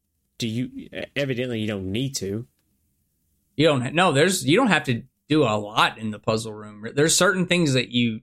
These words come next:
Speaker 2: that are kinda required, but I would be curious to, like, what you could get away with not doing.
Speaker 1: Like, the only thing that
Speaker 2: Like,
Speaker 1: really
Speaker 2: like, if you
Speaker 1: required was the clock, right?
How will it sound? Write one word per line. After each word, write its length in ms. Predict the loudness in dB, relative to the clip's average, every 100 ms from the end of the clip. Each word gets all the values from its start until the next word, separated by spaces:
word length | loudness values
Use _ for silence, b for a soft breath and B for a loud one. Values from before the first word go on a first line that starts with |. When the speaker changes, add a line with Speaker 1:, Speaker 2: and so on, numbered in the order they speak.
| _ -2
Speaker 2:
that 160 | 0
are 160 | 2 0
kinda 320 | 0 2 4
required, 640 | 2 2 2 4 2 -2 -10 -20 _ _ _ _ _ _
but 220 | 0 0 4
I 100 | 4
would 120 | 4
be 160 | 4 2
curious 560 | 4 4 6 4 2 0
to, 140 | 2
like, 260 | 2 0 -2
what 300 | 0 0 0
you 120 | -2
could 160 | 0 0
get 100 | 0
away 280 | 0 -2
with 200 | -2 -8
not 260 | -8 -6 -2
doing. 380 | 2 2 0 -4 _
Speaker 1:
Like, 100 | -8
the 140 | -6 -4
only 220 | -4 -4
thing 200 | -2 -4
that 100 | 0
Speaker 2:
Like, 120 | 2
Speaker 1:
really 120 | 4 4
Speaker 2:
like, 160 | 4
if 180 | 4 2
you 80 | 0
Speaker 1:
required 340 | 0 -4 -4
was 300 | -4 -4 -4
the 160 | -6 -8 _ _
clock, 680 | -18 -16 -8 -6 -6 -8 -10 -8
right? 380 | -6 -6 -8